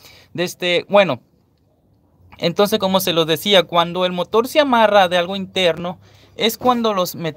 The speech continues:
los, los, las bielas, que ven aquí, las bielas de los pistones, se enciman y puede ser, ¿y por qué puede pas-, por qué pasa esto?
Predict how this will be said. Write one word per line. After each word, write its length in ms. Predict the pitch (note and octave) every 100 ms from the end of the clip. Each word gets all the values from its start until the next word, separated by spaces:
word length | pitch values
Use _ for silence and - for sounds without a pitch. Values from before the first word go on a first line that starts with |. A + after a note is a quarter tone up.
| -
los, 360 | F3 E3 - -
los, 260 | D#3 D3
las 260 | E3 D3+ C#3
bielas, 600 | D#3+ A3 G3+ F3 F#3 - _ _ _ _ _
que 100 | B2 B2+
ven 200 | C#3+ E3
aquí, 260 | - D#3
las 180 | D3+ C#3+
bielas 320 | C#3 D3 E3
de 220 | D3+ E3+ F#3+ - - - -
los 200 | D#3+ F3+
pistones, 680 | - G#3 - E3 F#3 F#3+ - _ _ _ _
se 200 | - F#3
enciman 640 | D#3+ C#3 A3+ A#3+ G#3 G3 - _ _ _ -
y 160 | F3
puede 240 | - G3 G3+
ser, 220 | G3+ F#3+
¿y 220 | - G3 G3
por 200 | F#3 F3
qué 120 | G#3
puede 260 | B3 B3
pas-, 180 | A#3+ G#3+
por 200 | - G3+
qué 100 | A3
pasa 300 | G#3+ G#3+ A#3
esto? 320 | C4 B3+ A3